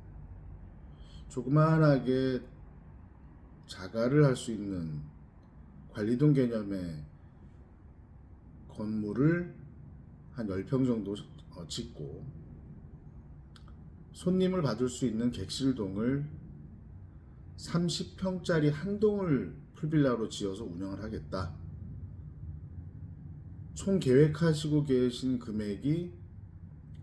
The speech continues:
창업 비용이 오억 이상은 힘들다. 이런 고객을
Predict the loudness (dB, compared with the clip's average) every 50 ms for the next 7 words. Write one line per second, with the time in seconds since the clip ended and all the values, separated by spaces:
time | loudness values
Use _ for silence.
0 | -12 -2 2 2 2 2 2 2 2 2 2 2 2 2 2 2 0 -2 -6 -14
1 | -14 -14 -14 -14 -14 -14 -16 -16 -16 -16 -16 -14 -14 -14 -14 -14 -14 -14 -10 -2
2 | 2 6 8 10 10 10 8 4 -2 -8 -12 -14 -16 -18 -14 -8 -4 -4 -2 0
3 | 2 4 4 4 4 4 4 4 4 2 -2 -4 -6 -8 -10 -10 -12 -12 -12 -12
4 | -12 -12 -14 -14 -14 -14 -14 -16 -16 -16 -16 -16 -16 -16 -16 -16 -16 -16 -16 -16
5 | -16 -18 -18 -16 -16 -16 -16 -14 -14 -14 -16 -16 -18 -18 -18 -18 -18 -16 -16 -16
6 | -16 -16 -18 -18 -18 -18 -18 -18 -18 -18 -18 -16 -16 -16 -16 -16 -16 -16 -16 -18
7 | -18 -18 -8 0 4 6 8 8 8 6 6 4 4 6 8 8 8 8 6 6
8 | 4 4 2 -2 -6